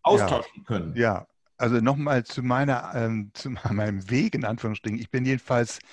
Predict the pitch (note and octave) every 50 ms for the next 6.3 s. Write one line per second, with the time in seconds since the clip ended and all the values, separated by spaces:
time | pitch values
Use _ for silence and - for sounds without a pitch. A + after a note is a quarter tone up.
0 | - - - - - - - - - A#2+ G#2+ - - A#2+ - - B2 C3 D3+ D#3
1 | D3+ - - C#3 - - C3 B2+ C3+ C3 G#2 - - - - - - _ - -
2 | _ _ _ - B2+ B2 B2 A#2+ A2+ - - - - C3 C#3 C3 - C#3 C3 B2+
3 | B2 A#2 G#2+ G#2 A#2 B2 B2+ - - - - - A#2 C#3 - - - - - -
4 | - - C3 C#3 C#3 A2 F#2 F#2 F2+ G#2+ A2+ G#2+ G2 F#2+ F2 E2+ A2+ A#2 C3 C3
5 | A#2+ - B2+ - - B2+ A2+ G2+ G2+ F#2+ F#2+ - _ - G#2 - G#2 G2 - -
6 | A#2+ A2 F#2 D#2+ -